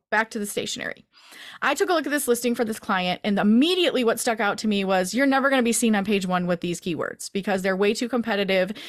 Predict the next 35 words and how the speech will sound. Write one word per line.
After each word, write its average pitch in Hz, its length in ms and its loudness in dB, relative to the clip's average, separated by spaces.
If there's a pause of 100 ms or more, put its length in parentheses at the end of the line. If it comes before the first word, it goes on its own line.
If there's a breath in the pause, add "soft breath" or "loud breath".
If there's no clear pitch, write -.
(120)
And 202 240 0
I 208 100 0
got 214 180 0
down 208 200 2
to 208 80 0
page 202 280 0
eight 226 200 4
or 220 100 6
nine, 190 540 2 (240 loud breath)
didn't 247 240 4
see 233 260 0
their 214 240 4
listing 202 460 2
and 190 100 -2
realized, 180 560 0
like, 180 280 -2 (640 loud breath)
all 208 380 6
of 190 60 2
these 196 220 0
different 196 460 0
bundles 185 460 2
that 180 140 0
are 165 80 -2
here, 196 600 2 (300)
you're 208 200 0
gonna 208 180 0
have 190 180 -2
a 190 80 -2
really 175 240 -2
hard 180 220 -2
time 175 200 -6
competing 175 600 -6
with 175 240 -4
these 175 300 -4
keywords. - 600 -4